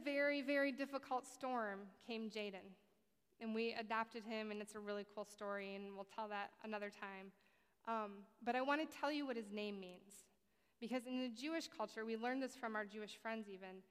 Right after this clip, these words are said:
your name means a lot. In fact, your ma-, your name is your destiny. It's not just something that sounds cool. And Jaden's name comes from Nehemiah chapter three. The Hebrew is actually Yadon. And what it means is, is God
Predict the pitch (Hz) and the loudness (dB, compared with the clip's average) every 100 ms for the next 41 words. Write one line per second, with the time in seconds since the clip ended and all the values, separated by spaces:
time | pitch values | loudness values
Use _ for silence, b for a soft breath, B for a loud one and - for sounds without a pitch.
0 | _ 226 220 233 240 208 202 208 B B | _ 0 2 2 2 0 -4 -8 B B
1 | 226 233 220 196 190 190 - - - - | 0 2 2 -2 -2 -2 -4 -10 -18 -16
2 | 208 214 - 214 214 226 233 226 226 233 | -2 -2 -2 -4 0 0 0 0 2 2
3 | 214 202 185 - 196 - - 196 180 - | 0 -4 -10 -4 -4 -4 -14 -16 -16 -20
4 | _ _ - 240 233 233 240 226 220 - | _ _ -2 -2 0 -2 -2 -2 -2 -4
5 | - 214 202 - - - - _ _ _ | -4 -4 -4 -10 -16 -16 -18 _ _ _
6 | b b b b b b - 233 226 233 | b b b b b b 0 2 2 0
7 | 269 277 294 240 247 240 233 - 233 233 | 0 4 2 2 0 0 0 0 -2 0
8 | 233 220 226 226 214 220 226 220 - 226 | -2 0 2 2 2 2 0 -4 -4 -8
9 | - 208 208 208 208 233 220 214 208 208 | -6 -4 -2 -4 -6 -6 -2 -2 -2 -4
10 | - 214 208 208 196 214 214 190 185 202 | -6 -8 -4 -2 -2 0 0 0 -6 -12
11 | b b b b b 226 226 240 240 226 | b b b b b -2 2 2 2 0
12 | 233 240 233 196 190 190 - 214 202 - | 0 0 -2 -4 -6 -8 -12 -12 -12 -16
13 | - 202 196 202 208 | -2 2 4 2 0